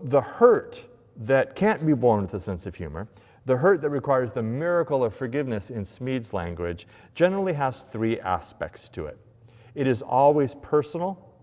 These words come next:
it is always unfair, and it is always deep. Something that requires s-, a surface level, that, that can be excused. So it has to be personal.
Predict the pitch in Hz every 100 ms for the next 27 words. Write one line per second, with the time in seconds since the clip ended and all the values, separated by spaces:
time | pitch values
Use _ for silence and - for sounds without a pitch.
0 | _ - _ - 123 113 - 117 120 147
1 | 151 - 120 127 - - 85 78 76 85
2 | _ _ _ _ 107 113 113 117 - 90
3 | 90 90 85 85 82 - 90 85 _ -
4 | 78 - - _ _ _ - 175 202 160
5 | 123 117 - 127 117 113 107 104 - -
6 | - - - - 180 175 160 - 131 127
7 | 135 127 - - 131 127 131 120 - 104
8 | 90 - - 87 71 - _ _ _ -
9 | 180 156 151 151 202 202 196 185 - 226
10 | 220 - 87 69